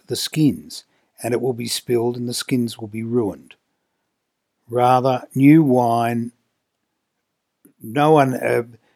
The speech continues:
new wine must be poured into fresh wineskins. And that's what he's asking us to do, to put our own self-interest at some distance, so that actually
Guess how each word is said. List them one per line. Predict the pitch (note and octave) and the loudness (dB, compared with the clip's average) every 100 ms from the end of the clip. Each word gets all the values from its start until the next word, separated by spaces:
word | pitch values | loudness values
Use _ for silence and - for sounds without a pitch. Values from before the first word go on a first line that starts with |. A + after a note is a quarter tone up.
| _ C#3+ | _ -2
new | D#3 E3+ | 4 4
wine | C#3 C3 B2+ B2 B2 - | 6 4 2 0 -2 -4
must | A#2+ - | -6 -6
be | - A2 | -10 -14
poured | - B2 A#2 A2+ A#2 _ _ _ _ _ _ _ | -6 -2 -2 -4 -6 _ _ _ _ _ _ _
into | A#2+ B2+ | -12 -12
fresh | - - C#3 A#2 - | -12 -2 -2 -2 -4
wineskins. | C3+ B2+ C3 B2 - G#2 G#2 - _ _ _ _ | -2 -2 -2 -4 -8 -12 -12 -18 _ _ _ _
And | D3 E3 | 0 2
that's | B3 - | 2 2
what | A3 | 2
he's | F#3+ D#3+ | 2 2
asking | D#3 D3+ - C3 | 2 0 -4 -4
us | B2+ - | -4 -6
to | - - | -14 -4
do, | B2+ - _ _ _ _ _ _ | -4 -4 _ _ _ _ _ _
to | C#3+ | -10
put | - E3 | -2 2
our | D#3 D3+ | 2 2
own | F3 G#3 G3 | 2 2 2
self-interest | - E3 D3 C#3+ C#3 - C3+ - - - _ _ _ _ | 2 0 2 -4 -4 -6 -6 -6 -10 -20 _ _ _ _
at | - B2+ - | -4 -4 -4
some | - D3 C3+ | -2 0 0
distance, | A2+ A#2 - - F3+ G#3+ - - _ _ _ _ _ _ _ _ | 0 -4 -6 -2 -2 -2 -6 -16 _ _ _ _ _ _ _ _
so | - D3 C3 | -6 0 2
that | C3+ - | 2 0
actually | C#3+ F#3+ G3+ - D3 G#2 F2+ A2+ F3 | -2 -2 -2 -8 -6 -6 -6 -8 -10